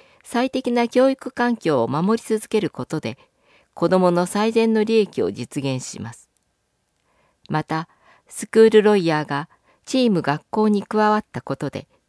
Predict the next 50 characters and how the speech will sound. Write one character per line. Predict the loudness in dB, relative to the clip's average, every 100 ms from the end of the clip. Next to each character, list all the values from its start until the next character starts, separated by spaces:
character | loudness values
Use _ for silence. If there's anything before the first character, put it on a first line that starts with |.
| _ _ _ _ 0
教 | 2 4
職 | 2 0 0
員 | 0 -2
の | -4 -8 _ _ _
法 | _ 2 4
務 | 4
相 | 2 2 2
談 | 2 0
体 | -2 -4
制 | -4 -8 -6
が | -6 -8
整 | -4 -2
備 | -2 -6
さ | -12 -14
れ、 | -16 _ _ _ _ _ _ _ _ 0
子 | 2
ど | 4
も | 4
を | 4
通 | 4 2
し | 0
て | -4 -4 -4 _ _ _ _
保 | 0
護 | 0
者 | 0 0
や | -2
学 | -2 -4 -2
校 | 0 2
に | 0
関 | -2 -4 -2
わ | -2
る | -2 -4 -8 _ _ -14
市 | -4 0
民 | 2 2
の | 2
皆 | 0 -2
様 | -4 -4 -4
の | -2 -4 -4 -4
環 | -2 0
境 | 2 0
改 | 2 -2
善 | -2 -6 -6
に | -8
寄 | -6 -2
与 | -2 -4
し |
て | -12
い | -12
ま | -12 -16
す。 | -20